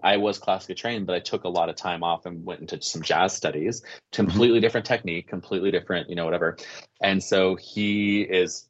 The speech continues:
Speaker 1: purist, and so he hates the jazz technique, and so he thought I was a terrible musician because I wasn't doing it his way.
Speaker 2: Yeah.
Speaker 1: Fine, you're not the right educator for me. There's someone else over here that's saying, "I love what you're doing. Let me press into that."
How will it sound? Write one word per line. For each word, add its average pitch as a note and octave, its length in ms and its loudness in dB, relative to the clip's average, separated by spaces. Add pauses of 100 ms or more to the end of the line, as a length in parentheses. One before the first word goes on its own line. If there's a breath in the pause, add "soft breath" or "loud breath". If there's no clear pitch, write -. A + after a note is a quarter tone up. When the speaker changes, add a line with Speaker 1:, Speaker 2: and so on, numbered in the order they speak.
Speaker 1:
purist, G2+ 720 -2
and E2+ 380 -8
so F#2 240 0
he G#2 80 0
hates A2+ 240 0
the - 160 -2
jazz D#3+ 260 2
technique, - 420 -4
and F2 140 -6
so F#2+ 200 0
he B2 180 0
thought A#2+ 240 4
I G2 100 4
was F#2+ 220 2
a F#2+ 100 2
terrible G#2 400 -2
musician F#2+ 420 -4
because F#2 260 -6
I F#2+ 60 -2
wasn't F#2+ 280 -2
doing F#2+ 280 0
it F2 220 -4
his D3 180 6
way. F2 380 -8 (300 loud breath)
Speaker 2:
Yeah. D#2 320 4 (120)
Speaker 1:
Fine, B2 360 2
you're C#3 160 -8
not D3 160 -10
the D3 80 -8
right B2+ 160 -8
educator F#2+ 420 -10
for F2 140 -12
me. F2 220 -12
There's F#2+ 200 -6
someone B2 240 -4
else D#3+ 160 -4
over G2 160 0
here F2+ 260 0
that's F2+ 220 -4
saying, F2+ 260 -4
"I E2+ 60 -4
love F#2+ 300 2
what C#3 160 2
you're F#2+ 80 0
doing. D#2+ 320 -8
Let D2+ 100 -8
me F2 80 -6
press - 300 -2
into D#2 160 0
that." D#2 300 0